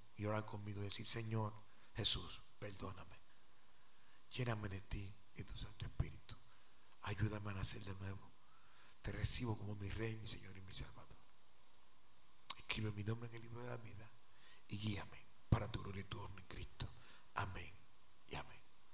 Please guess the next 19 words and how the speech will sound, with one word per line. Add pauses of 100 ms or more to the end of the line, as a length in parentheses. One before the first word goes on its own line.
(300)
Automáticamente, (640)
automáticamente (440)
has
pasado
de
muerte
a
vida (460)
y
automáticamente (380)
eres
parte (380)
de
la
iglesia (480)
de
nuestro
Señor (420)
Jesucristo.